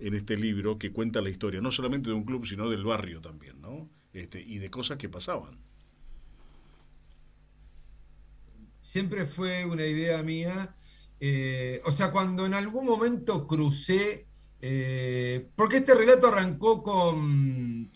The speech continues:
Speaker 2: con una imagen que es algo que por ahí en el libro es, es muy mínimo, que es un pibe jugando a la bolita, eh, en, en la tierra, ¿no? En la vereda.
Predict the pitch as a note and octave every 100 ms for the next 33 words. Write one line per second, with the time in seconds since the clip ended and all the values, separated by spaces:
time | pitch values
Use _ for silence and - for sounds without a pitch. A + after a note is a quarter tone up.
0 | - - G3+ B3+ C4+ G#3+ B3+ C4+ F#3 E3
1 | A#3 A3 - A#3 - - - - - C4
2 | A3+ E3+ D3 F#3 A3+ F3 E3 A3+ G#3+ D#3+
3 | C#3+ - C3+ F#3+ F3+ B3 B3+ E3 D#3 D#3
4 | - - - - - G#3+ F#3 C4+ G#3+ D3
5 | A3+ A3+ F#3+ E3 F3 A3+ A#3+ - A#3 A#3
6 | - - - - - D#3+ E3 D#3+ D#3 D#3
7 | D#3 D3+ D3+ D3 D3 C#3+ C3+ C3 C3 B2+
8 | B2 A2 - - D3+ D#3+ D#3 D3+ D3+ D3
9 | D3 E3 G3+ D4+ G#3 A#2 A2+ C#4+ B3+ D3
10 | C3+ D#3 D4 G#3 A#2+ G2+